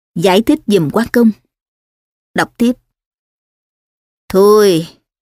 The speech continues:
ta đã nói cho đi, thì không được đuổi nữa." Dứt lời, quay ngựa dẫn các tướng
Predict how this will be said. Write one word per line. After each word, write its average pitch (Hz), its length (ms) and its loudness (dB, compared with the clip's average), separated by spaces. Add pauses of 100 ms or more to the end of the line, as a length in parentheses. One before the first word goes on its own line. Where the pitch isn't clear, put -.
(140)
ta 190 100 0
đã 165 120 0
nói 214 400 0
cho 202 140 0
đi, 196 500 2 (280)
thì - 100 -10
không 185 280 0
được 156 220 -2
đuổi 175 200 2
nữa." 185 500 0 (1800)
Dứt 277 300 -2
lời, 175 400 0 (260)
quay 247 160 2
ngựa 165 400 2
dẫn 170 160 -2
các - 280 -10
tướng 262 280 -2